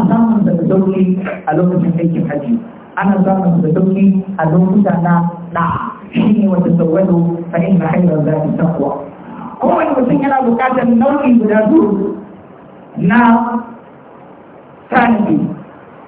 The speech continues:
na guzuri. Guzuri na gangan jiki, na abin da za ka ci, abin da za ka saka, da kuma matsaloli da za ka zama. Kowa yana bukatar wannan, kuma su ne,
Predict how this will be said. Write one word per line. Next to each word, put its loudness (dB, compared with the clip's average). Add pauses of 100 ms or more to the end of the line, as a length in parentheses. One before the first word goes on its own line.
(720)
na -2
guzuri. 2 (800)
Guzuri 4 (460)
na 0
gangan 2
jiki, 0 (520)
na 0
abin 0
da 0
za 6
ka 0
ci, 4 (680)
abin 0
da 2
za 2
ka 0
saka, 2 (640)
da -6
kuma 0
matsaloli 0
da 2
za 0
ka -2
zama. 0 (220)
Kowa 2
yana 0
bukatar -2
wannan, 0
kuma 2
su 0
ne, 4